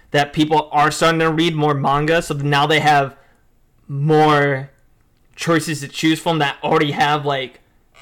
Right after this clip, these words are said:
two hundred chapters done, so they can easily go like, "Oh, we can easily use the first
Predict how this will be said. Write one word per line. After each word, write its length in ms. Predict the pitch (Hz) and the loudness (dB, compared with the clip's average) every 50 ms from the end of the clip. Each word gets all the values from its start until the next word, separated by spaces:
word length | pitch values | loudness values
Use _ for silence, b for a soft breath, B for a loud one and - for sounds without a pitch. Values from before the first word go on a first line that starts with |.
| _ | _
two 240 | - - - 151 151 | -10 -6 -2 -2 0
hundred 240 | 147 151 147 147 147 | 0 2 2 0 0
chapters 460 | - 143 143 147 147 - 151 139 135 | 0 -2 -2 -2 -2 -2 -4 -4 -2
done, 300 | 127 143 139 143 151 160 | -2 0 0 0 0 -2
so 100 | - 156 | -4 -4
they 160 | 139 143 139 | -2 -2 -4
can 160 | - 147 151 - - | -4 -4 -8 -10 -6
easily 380 | 156 156 151 143 139 147 147 139 | -2 -2 0 0 0 -2 -2 -2
go 140 | 131 139 135 | -2 -2 -2
like, 240 | 135 135 131 - - - | -2 -4 -6 -8 -6 -2
"Oh, 320 | 160 185 180 147 127 B B B B B B B B - | 0 2 2 2 0 B B B B B B B B -8
we 80 | 165 | -6
can 100 | 160 185 | -4 -2
easily 320 | 185 185 175 160 165 156 151 | 0 0 0 0 0 0 0
use 340 | 147 143 143 147 143 143 | 0 0 -2 -2 -2 -2
the 100 | 151 143 | -4 -6
first 360 | - - 151 147 - - - | -2 0 -2 -2 -2 -4 -10